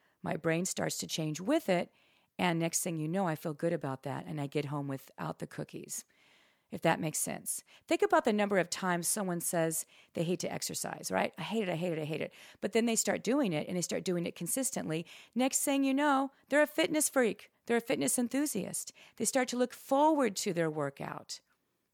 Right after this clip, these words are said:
And that can happen for you too, feeling free of cravings and enjoying the process. And that is what Doctor Manajawala is talking about. Chapter nine is called Apparently Irrelevant Decisions,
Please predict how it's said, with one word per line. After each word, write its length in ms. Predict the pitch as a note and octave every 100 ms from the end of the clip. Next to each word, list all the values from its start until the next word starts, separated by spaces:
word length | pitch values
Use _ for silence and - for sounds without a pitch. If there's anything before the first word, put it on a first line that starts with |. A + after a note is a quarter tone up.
| -
And 100 | G3
that 140 | F3 E3+
can 120 | E3+
happen 300 | E3 D3+ D#3+
for 140 | D3+
you 200 | D3 C#3
too, 400 | C3 - C#3 D#3 _ _ - -
feeling 320 | G3 E3+ D#3+
free 400 | D#3 - F3+ F3
of 160 | - F3+
cravings 580 | - D3+ C#3+ C#3+ C#3+ - - -
and 160 | G3
enjoying 480 | F3+ E3+ G#3 G#3+ B3
the 100 | G#3
process. 600 | - E3+ D3 - E2 -
And 180 | - D#3
that 220 | E2 D#2
is 160 | E3 -
what 200 | D#3 - - - - -
Doctor 300 | G3 - D#3
Manajawala 680 | D3+ D3+ E3+ G#3 C#4 A#3
is 140 | F#3+ -
talking 340 | F3+ D3+ C#3
about. 420 | C3 - - - _ _ _ _ _ _
Chapter 400 | - G#3+ G3+ A#3+
nine 340 | A#3 F#3+ E3 -
is 220 | E3+ E3
called 460 | - D#3+ C3+ C3 - - -
Apparently 720 | E3+ - A#3+ C4 C4+ C4+ C#4
Irrelevant 720 | - F#3+ E3+ D#3+ E3+ E3+ F#3+
Decisions, 760 | - D#3 D3+ C3 C3 - -